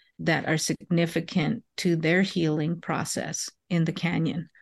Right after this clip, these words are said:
The Hualapai tribe have emerged, have emergent stories, creation stories that come from the Grand Canyon.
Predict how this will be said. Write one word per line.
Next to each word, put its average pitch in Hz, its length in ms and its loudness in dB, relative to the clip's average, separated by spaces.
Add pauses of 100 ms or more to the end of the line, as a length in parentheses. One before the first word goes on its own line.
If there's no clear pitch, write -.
(300)
The 160 80 2
Hualapai 151 640 0
tribe 165 480 0
have 156 380 -2
emerged, 170 760 2
have 170 240 -4
emergent 175 640 2
stories, 151 680 -2
creation 170 720 2
stories 160 640 -4
that - 180 -6
come 165 220 0
from 160 200 -2
the 156 80 -2
Grand 156 320 -2
Canyon. 160 520 -4